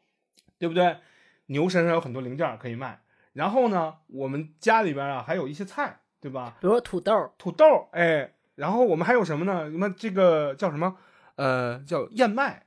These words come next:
Speaker 1: 我们可以把它酿成啤酒，对吧？你看来一杯小冰啤酒不挺好吗？这个东西都是现成的，然后我们直接就这么干起来，然后让这个东西转起来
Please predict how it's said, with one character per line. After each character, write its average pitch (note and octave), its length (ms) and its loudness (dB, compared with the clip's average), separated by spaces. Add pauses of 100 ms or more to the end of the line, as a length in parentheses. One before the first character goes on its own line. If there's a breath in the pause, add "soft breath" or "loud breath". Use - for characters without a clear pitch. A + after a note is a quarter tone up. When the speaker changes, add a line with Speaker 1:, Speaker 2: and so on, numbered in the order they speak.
Speaker 1:
我 - 140 -14
们 G#3+ 100 -4
可 A#3 100 -6
以 B3 40 -6
把 G3+ 120 -6
它 C3+ 80 -10
酿 G3+ 160 -4
成 F#3 120 -8
啤 F#3 220 -12
酒， - 340 -12 (220)
对 D#3 120 -10
吧？ C3 220 -10
你 B2+ 120 -14
看 F#3 240 -6 (120)
来 E3 160 -4
一 G#3 40 -4
杯 G3+ 120 -4
小 F#3 120 -6
冰 F#3+ 180 -8
啤 F3+ 120 -4
酒 C3 200 -4
不 D3+ 60 -14
挺 G3+ 180 -8
好 C#3+ 220 -14
吗？ C3 200 -12 (500 soft breath)
这 G3 100 -4
个 E3+ 120 0
东 G3+ 160 0
西 G3 100 -4
都 F#3+ 100 0
是 G3 80 0
现 F#3 180 -2
成 A#2+ 260 -12
的， D#3 240 -8
然 A#2 100 -12
后 E3 120 -2
我 C#3+ 140 -2
们 C#3+ 140 -8
直 D#3+ 100 -12
接 F#3+ 100 -2
就 F#3 200 -2 (160)
这 - 80 -8
么 F#3+ 80 -2
干 F#3 240 -2
起 C#3 120 -12
来， C3+ 340 -10
然 C#3+ 100 -10
后 F3 80 -2
让 F#3 140 0
这 F3 60 -2
个 E3 60 -4
东 F#3 140 -2
西 F3+ 160 -8 (400)
转 A#3+ 200 -2
起 C3+ 100 -10
来 A2 280 -14